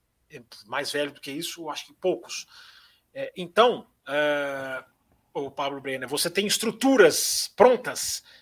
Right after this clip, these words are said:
que você não acaba só porque uma equipe tá gastando menos do que a outra. É por isso que eu falo dos catastrofistas de WhatsApp, né? Aqueles que, sem, sem um, sem um, dois minutos de raciocínio, pensam com o dedo e acham que tudo é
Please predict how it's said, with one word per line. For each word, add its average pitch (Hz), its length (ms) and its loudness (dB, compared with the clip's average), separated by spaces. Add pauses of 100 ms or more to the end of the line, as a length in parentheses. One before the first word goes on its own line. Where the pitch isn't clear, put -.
(140)
que 208 100 -8
você 208 340 4
não 220 140 2
acaba 196 380 4
só 208 240 6
porque 202 280 -4
uma 202 120 -4
equipe - 240 -10
tá 175 100 2
gastando 202 320 -2
menos 175 320 -4
do 170 80 -14
que 185 80 -12
a 202 60 -4
outra. 143 240 -10 (280)
É - 80 -12
por 226 100 -6
isso 233 100 -2
que 262 60 6
eu 240 60 4
falo 185 340 6
dos 143 420 -6
catastrofistas - 920 -2
de 147 100 -8
WhatsApp, 170 500 -8 (340)
né? 175 160 -8
Aqueles 156 380 -6
que, 139 240 -14 (200)
sem, 202 340 0 (220)
sem 359 300 2
um, 269 60 -4
sem 359 240 -2
um, 233 420 -4
dois 202 360 0
minutos 262 440 -2
de 170 80 -8
raciocínio, - 640 -6 (500)
pensam 226 340 0
com 170 200 -4
o 147 40 -4
dedo 165 420 -2
e 170 100 -4
acham 185 260 -2
que - 80 -18
tudo 262 320 -4
é 156 240 2